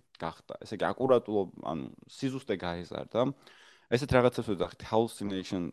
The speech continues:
ქვია, ჰალუცინაციას ეძახიან, როდესაც, აა, მოდელი რაღაცას გიბრუნებს, მაგრამ ეს რეალურ შედეგამდე, შედეგისგან შორს არის, რა, მაგალითად, რო კითხო, რა ფერია ცა? და რო გითხრას,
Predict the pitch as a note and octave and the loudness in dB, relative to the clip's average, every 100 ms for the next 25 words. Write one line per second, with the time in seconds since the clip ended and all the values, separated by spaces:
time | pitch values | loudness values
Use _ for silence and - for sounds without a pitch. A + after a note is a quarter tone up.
0 | - - G#2 C3 A2+ E2+ - G#2 G2+ G2+ | -8 -2 2 2 2 -4 -2 -2 -2 -8
1 | - F#2 F#2 F2 F#2 A#2 B2+ G#2 - B2+ | -6 -10 -8 -10 -6 -2 0 -2 0 -2
2 | B2 - - - _ _ F2 F2 F2 F2 | -2 -10 -20 -20 _ _ -2 0 2 0
3 | D2+ - - - - - - - - A2 | 0 -2 -8 -16 -14 -12 -12 -12 -6 4
4 | A#2 G#2 G#2 F#2 F#2 D2+ F2+ F2+ G#2 - | 6 6 4 4 0 0 0 0 -4 -4
5 | C3 C#3 G2+ E2 F2 A2 A#2 B2 A2 G2 | -2 0 0 -2 -4 0 2 2 0 2
6 | G2+ G#2 G#2 G#2 - - - G#2 G#2 G#2 | 4 6 4 -4 -8 -6 -2 0 2 2
7 | G2+ A2 C3+ C3+ - - G#2+ G2+ G#2+ - | 2 4 6 4 2 -4 -4 -4 -6 -8
8 | C#3 C#3 G2 - - A1+ F#2 G#2 F2+ D#2+ | -8 -4 -6 -6 -8 -6 -4 -2 -2 -2
9 | A#2 - - - _ G2+ G2+ G2 - C#3 | -4 -4 -12 -20 _ 4 4 2 4 6
10 | B2+ E2 E2 F2+ - F#2+ G#2 B2 - - | 6 4 4 4 4 0 4 4 2 -4
11 | C2 - _ _ - _ C3 B2+ A2 G#2+ | -4 -6 _ _ -20 _ 0 2 2 -2
12 | - G#2+ | -4 -4